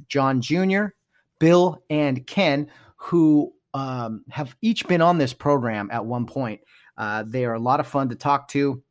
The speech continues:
Great guys, very competitive guys, <laughs> uh, all three Rio Hondo Prep graduates, all doing great things in their line of work now as leaders. And I think that, uh, has to, a lot to do with their upbringing.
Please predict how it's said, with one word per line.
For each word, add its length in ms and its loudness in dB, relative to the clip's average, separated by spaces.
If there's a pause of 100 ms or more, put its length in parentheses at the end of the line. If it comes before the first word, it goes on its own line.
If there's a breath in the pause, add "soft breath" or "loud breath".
Great 260 0
guys, 520 2
very 180 -4
competitive 540 -6
guys, 480 0 (140)
<laughs> 160 -20
uh, 240 -4
all 140 2
three 220 0
Rio 180 2
Hondo 200 0
Prep 280 -2
graduates, 600 0 (320 loud breath)
all 160 4
doing 280 2
great 320 -2
things 280 -2
in 60 -2
their 160 -2
line 240 0
of 80 -2
work 300 -2
now 300 2
as 280 0
leaders. 460 -6 (260 loud breath)
And 140 -6
I 60 -2
think 240 -6
that, 220 0
uh, 340 -2
has 320 -2
to, 120 -6
a 0 -
lot 340 0
to 100 -8
do 200 -4
with 160 -8
their 220 -6
upbringing. 500 -6